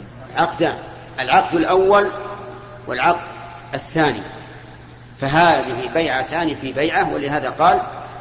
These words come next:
"له أوكسهما أو الربا". ما الأوكس في مثالنا؟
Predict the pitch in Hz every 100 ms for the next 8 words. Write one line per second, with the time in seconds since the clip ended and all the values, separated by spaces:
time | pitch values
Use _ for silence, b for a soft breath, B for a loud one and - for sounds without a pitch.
0 | - - 170 170 160 143 143 - 180 156
1 | 135 156 190 214 - - - - - -
2 | - - - - - 156 165 117 117 107
3 | 123 180 180 180 156 143 - 135 127 120
4 | 117 131